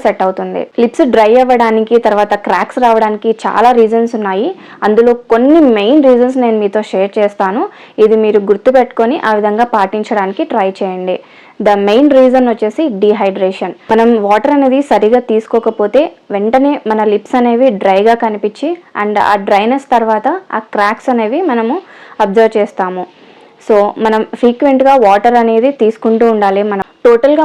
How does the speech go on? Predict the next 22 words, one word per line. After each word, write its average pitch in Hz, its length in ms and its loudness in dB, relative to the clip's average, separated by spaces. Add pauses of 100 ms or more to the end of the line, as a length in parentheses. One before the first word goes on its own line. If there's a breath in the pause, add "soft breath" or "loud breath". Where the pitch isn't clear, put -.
మన 269 100 2 (120)
బాడీలో 240 420 2 (560 soft breath)
మిగతా 226 320 2
స్కిన్ 240 260 0 (140)
కంపేర్ 220 400 0
చేస్తే 202 300 -2 (180)
మన 214 140 -4 (100)
లిప్స్ 202 280 -6
పైన 254 220 2
ఉండే 233 240 2
స్కిన్, 214 240 -4 (220)
తర్వాత 208 300 0 (120)
మన 214 120 -4 (200)
ఐస్ 247 240 -4
కింద 226 200 0 (140)
ఉండే 214 280 -2
స్కిన్ 208 260 -4 (200)
లేయర్స్ 233 400 2
అనేవి 202 280 -4 (420 loud breath)
చాలా 220 180 2 (100)
తక్కువగా 233 420 2 (120)
ఉంటాయి. 196 380 -4